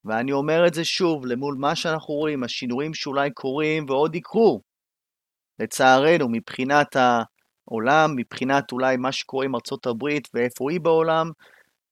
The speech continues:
ואנחנו ב-, בוודאי פה בישראל, הלוואי שארצות הברית איכשהו תצ-, תצליח לשמור על המקום שלה. אבל ההיסטוריה מוכיחה, כל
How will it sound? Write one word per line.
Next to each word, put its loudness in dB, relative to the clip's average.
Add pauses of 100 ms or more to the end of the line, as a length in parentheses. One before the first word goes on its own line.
(120)
ואנחנו 4
ב-, 2
בוודאי 6
פה 4
בישראל, 0
הלוואי 6
שארצות -2
הברית 0 (400)
איכשהו 2
תצ-, -10
תצליח 4
לשמור 0
על 4
המקום 2
שלה. -2 (800)
אבל 2
ההיסטוריה 8
מוכיחה, 4 (600)
כל 6